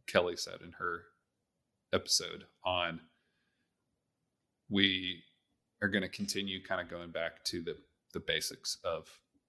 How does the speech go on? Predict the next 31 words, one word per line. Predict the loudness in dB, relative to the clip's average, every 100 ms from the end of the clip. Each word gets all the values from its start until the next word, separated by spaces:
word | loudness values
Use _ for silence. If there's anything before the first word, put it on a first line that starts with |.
| _ _ _ _ -16 -6 4
data. | 4 4 -4 -6
It's | -6
like, | -6
we've | -8 -2
got | 0
all | 0
this | -2 -6 -6 -8 _
data, | -2 -2
now | -4 -8
what | -10
do | -12
we | -14 -16 -18 _ _ _ _ _ -6
do | 0 0
with | 0
it? | -8 -12 _ _
And | 0
how | 2
do | 2
we | 0
become | -8 -12 -12 -12 -16 _ _ _ -8
more | -8
productive | -6 -6 -6 -8 -14
with | -14 -8
that? | -6 -8 _
I | 0
think | 0 0
that's | -2 -4 -4
only | -2 -2 -6
gonna | -8
become | -10 -14 -16 -18 -20 _ _ _ _ _ _ _ _ _ _ _ _
more | 2 4 2 0